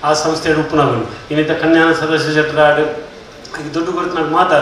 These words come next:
ತೋನ್ಸಿ ಆನಂದ್ ಶೆಟ್ರಾಡು ಆಗಿನಿ ಬೇರೆ ನಮ್ಮ, ಆ, ಕೆ ಎಂ ಶೆಟ್ರಾಡು, ಪ್ರವೀಣ್ ಶೆಟ್ರಾಡು, ಮಲ ಮಲ್ಲ ಡೋನರ್ ನಗು ಪ್ರಕಾಶ್ ಅಣ್ಣೆ ಆಡು ಮಾತೆಲ್ಲ ಅಗಲು ಈ ಒಂದು ಸಂಸ್ಥೆಯನ್ನು ಖಂಡಿತ ಗಟ್ಟಿ ಮಲ್ಪೇರು. ನಮ್ಮ ಸಮಾಜೋಡು ಗಾಂಧಿ ನಗಲಿಗೆ,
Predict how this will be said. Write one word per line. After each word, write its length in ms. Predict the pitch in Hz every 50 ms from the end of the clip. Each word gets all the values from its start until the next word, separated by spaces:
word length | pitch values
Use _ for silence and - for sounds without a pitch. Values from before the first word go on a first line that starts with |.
| - - - - - - - -
ತೋನ್ಸಿ 280 | 165 165 165 165 165
ಆನಂದ್ 280 | 147 147 156 160 160 -
ಶೆಟ್ರಾಡು 800 | - - - 160 160 156 147 151 156 147 - - - - - - -
ಆಗಿನಿ 580 | 160 156 156 160 160 156 156 151 147 143 143 147
ಬೇರೆ 160 | 151 156 151
ನಮ್ಮ, 260 | 151 151 151 151 151
ಆ, 760 | 147 143 - - - - - - - - 151 143 143 139 139 139
ಕೆ 60 | 143 160
ಎಂ 140 | 170 165
ಶೆಟ್ರಾಡು, 840 | - 175 170 160 160 160 156 151 147 147 151 147 147 143 143 - - -
ಪ್ರವೀಣ್ 260 | 156 160 180 190 185
ಶೆಟ್ರಾಡು, 800 | 175 160 151 139 - 156 151 147 147 143 143 139 - - - - - 165
ಮಲ 100 | 180 208
ಮಲ್ಲ 460 | 214 214 214 208 190 170 165 - 156
ಡೋನರ್ 300 | 175 180 175 175 175 165
ನಗು 180 | 160 156 156 156
ಪ್ರಕಾಶ್ 300 | 165 165 165 165 - 160
ಅಣ್ಣೆ 200 | 165 165 160 156
ಆಡು 340 | 151 143 147 143 143 143
ಮಾತೆಲ್ಲ 400 | 151 175 196 - 214 202 185 170 156 139 - - - - - -
ಅಗಲು 460 | 175 165 165 175 175 170 165 151 156 156
ಈ 320 | 165 170 170 165 160 160
ಒಂದು 400 | 160 156 156 156 147 147 143 143
ಸಂಸ್ಥೆಯನ್ನು 640 | - - 160 156 156 - - 165 160 160 147 139 -
ಖಂಡಿತ 320 | 156 156 156 165 160 -
ಗಟ್ಟಿ 440 | 156 139 139 - 147 147 143 - 165
ಮಲ್ಪೇರು. 800 | 165 165 160 156 156 160 156 156 156 160 - - - - - 156
ನಮ್ಮ 160 | 151 165 202
ಸಮಾಜೋಡು 600 | - - 160 165 165 160 160 160 156 151 143 139
ಗಾಂಧಿ 300 | 147 147 151 156 156 160
ನಗಲಿಗೆ, 600 | 156 151 151 156 151 156 151 151 147 143 -